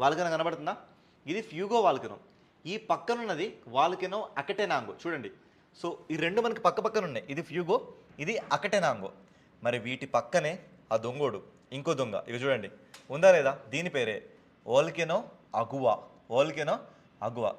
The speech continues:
ఇది అండి రియల్ టైమ్ విజువలైజేషన్. చూడండి, మన రాప్టార్ అకాడమీలో జాగ్రఫీ క్లాస్ అయినా, కరెంట్ అఫైర్స్ క్లాస్ అయినా ఇంత రియలిస్టిక్‌గా చూపిస్తాం. ఇంత రియలిస్ట్-, ఒక్కసారి రండి, వినండి,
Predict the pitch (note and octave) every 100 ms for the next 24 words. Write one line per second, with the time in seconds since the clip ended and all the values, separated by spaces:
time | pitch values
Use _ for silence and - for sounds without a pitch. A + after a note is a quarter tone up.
0 | B2+ A#2+ F3 F3+ D#3 D#3 C3+ A#2+ D3 D3
1 | D3 C3+ C#3 C3+ D3 D3 A#2+ - - -
2 | _ - C#3 E3 B2+ - - - G#2 G#2
3 | C3 D3 A#2 - D3 B2+ D3 C#3+ A#2 D3+
4 | A3+ - - - - G#2+ A#2+ A#2+ D3+ D#3
5 | D#3+ C#3+ C#3 C#3 E3+ C#3 B2+ C#3 D3+ -
6 | A#2+ B2+ G#2 F#2+ - _ _ _ - D#3
7 | G3 G#3 E3 C3+ E3+ F3 D#3 D3+ B2+ -
8 | - - - _ _ _ _ - D#3+ F#3+
9 | F#3+ D3 C#3 - D3+ - B3 - G#3 F#3+
10 | B2+ C#3+ E3+ G3+ - G#2 C#3+ D#3 C#3+ A3+